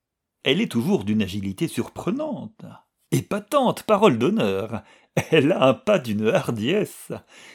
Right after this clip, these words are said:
Il éclata de rire. « Enfin, elle est ravie de vous savoir ici, vous envoie ses amitiés et se propose de venir vous voir un de ces quatre matins. » La baronne,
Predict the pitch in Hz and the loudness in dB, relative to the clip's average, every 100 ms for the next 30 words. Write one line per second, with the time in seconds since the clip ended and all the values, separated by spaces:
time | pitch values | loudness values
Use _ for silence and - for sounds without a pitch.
0 | _ - 113 113 - 98 131 101 98 87 | _ -8 -2 -2 -2 -6 -4 -4 -6 -8
1 | 82 - - - _ _ _ _ _ _ | -14 -14 -20 -20 _ _ _ _ _ _
2 | - 143 131 - 117 101 104 _ - _ | -2 2 2 2 -2 -2 -8 _ -20 _
3 | _ 202 214 247 - 117 117 151 120 95 | _ 2 4 2 0 0 -2 -4 -4 -2
4 | 95 - 90 85 113 107 - 90 85 - | -4 -6 -6 -6 -8 -10 -10 -10 -10 -16
5 | - _ - 107 110 110 107 110 - 92 | -20 _ -10 -4 2 2 2 0 -2 -4
6 | 104 101 104 - 98 113 208 277 - - | -2 -4 -6 -8 -4 -2 -2 -4 -8 0
7 | 139 156 160 - 147 - 180 254 233 147 | 2 2 -4 -6 -4 -4 -4 -4 -4 -2
8 | 135 160 202 175 135 147 113 202 226 165 | 0 2 2 0 -2 -6 -4 -4 -4 -6
9 | 123 139 - 196 175 160 - 85 - - | -4 -6 -6 -6 -4 -4 -6 -16 -16 -18
10 | _ _ _ _ _ _ _ _ _ _ | _ _ _ _ _ _ _ _ _ _
11 | _ - 90 82 101 101 113 123 135 95 | _ -12 -10 -8 -6 -2 0 0 0 -4